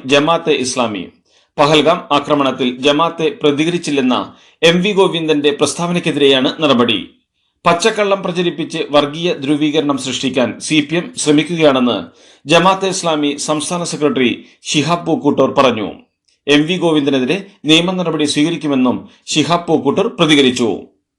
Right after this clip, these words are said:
സി എച്ച് മുഹമ്മദ് കോയ പോലും ജമാഅത്തെ ഇസ്ലാമിയുടെ പരിപാടികളിൽ പങ്കെടുത്തില്ലെന്ന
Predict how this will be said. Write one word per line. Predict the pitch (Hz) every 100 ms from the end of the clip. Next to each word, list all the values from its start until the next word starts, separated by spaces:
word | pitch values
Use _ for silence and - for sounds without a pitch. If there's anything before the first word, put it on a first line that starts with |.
| _ _ _ _ _ _ _ _ _ _ _ _ -
സി | - 214 220
എച്ച് | 247 240
മുഹമ്മദ് | 226 202 214 202
കോയ | 196 180
പോലും | 170 165 156 131 135
ജമാഅത്തെ | 143 170 175 180
ഇസ്ലാമിയുടെ | 160 165 147 147 139
പരിപാടികളിൽ | 139 143 135 139 131 131 127
പങ്കെടുത്തില്ലെന്ന | 135 139 156 151 135 127